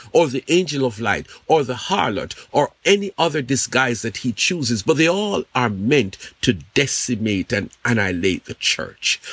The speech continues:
They know who we are, my friends. They know that our foundation is solid, that we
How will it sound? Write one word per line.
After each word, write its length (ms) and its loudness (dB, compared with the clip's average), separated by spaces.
They 260 2
know 320 4
who 120 0
we 300 2
are, 240 2
my 200 -8
friends. 520 -2
They 140 4
know 400 2
that 300 -2
our 160 2
foundation 720 0
is 100 -4
solid, 500 0
that 140 2
we 200 -2